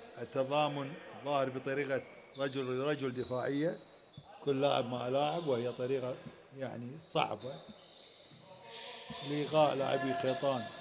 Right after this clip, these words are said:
للأخطاء. الحمادي ممكن ينجح فيها، ممكن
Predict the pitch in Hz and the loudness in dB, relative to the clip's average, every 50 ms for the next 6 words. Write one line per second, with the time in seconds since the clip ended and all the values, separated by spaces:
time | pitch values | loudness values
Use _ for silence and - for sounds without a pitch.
0 | - - 131 131 135 120 - - - 135 135 147 170 156 135 135 127 139 147 147 | -8 -4 -2 0 0 0 -2 -2 0 2 2 2 2 2 0 0 0 0 -2 -2
1 | 143 139 131 127 127 139 156 185 214 - - - - - - - - - - - | -2 -2 -2 -2 0 0 0 0 0 -2 -2 -2 -2 -2 -2 -2 -4 -4 -4 -4
2 | - - - - - - - - - - - - 147 151 156 151 - - 143 139 | -2 -2 -2 0 0 0 0 0 0 0 0 2 2 2 2 2 2 0 0 2
3 | 143 139 139 135 135 135 - - - 151 156 156 160 165 180 208 - - - - | 2 0 0 0 0 0 0 0 2 4 6 6 6 4 2 0 -4 -8 -10 -10
4 | 104 110 120 131 135 117 - - 143 143 151 | -8 -8 -6 -6 -6 -6 -4 0 2 2 2